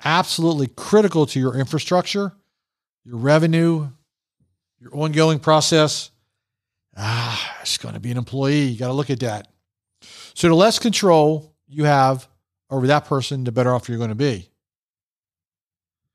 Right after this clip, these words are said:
Now, the more control, obviously, you're going to be closer to an independent employee status. Now, the I R S has listed out twenty factors.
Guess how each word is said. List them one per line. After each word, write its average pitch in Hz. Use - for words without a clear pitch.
Now, 143
the 143
more 202
control, 151
obviously, 139
you're 123
going 151
to 139
be 131
closer 147
to 127
an 127
independent 139
employee 139
status. 110
Now, 170
the 139
I 208
R 208
S -
has 147
listed 170
out 139
twenty 175
factors. 131